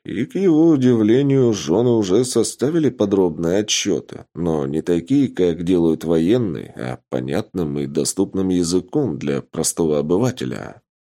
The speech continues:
За последний месяц в армии произошло немало изменений, а нападение на убежище и повышение уровня сложности мира лишь ускорили процесс реформирования вооружённых сил.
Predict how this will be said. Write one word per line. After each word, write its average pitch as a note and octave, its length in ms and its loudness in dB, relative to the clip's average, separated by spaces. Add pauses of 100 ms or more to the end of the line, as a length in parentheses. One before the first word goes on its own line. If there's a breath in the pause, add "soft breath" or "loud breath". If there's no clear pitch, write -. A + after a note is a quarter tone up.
(520)
За A1+ 160 0
последний D#3 600 2
месяц C#3+ 480 2
в G#2 80 2
армии B2 340 2
произошло G2+ 640 2
немало G2+ 480 0
изменений, D2+ 880 -6
а D2+ 320 -2
нападение F2 680 0
на E2 180 2
убежище E2 680 0
и C#2 240 -4
повышение F2+ 760 0
уровня F2 460 0
сложности F2 680 -2
мира E2 500 -2
лишь A2 360 -4
ускорили D3 600 2
процесс F2+ 600 -2
реформирования E2+ 1000 0
вооружённых E2+ 920 -2
сил. - 540 -8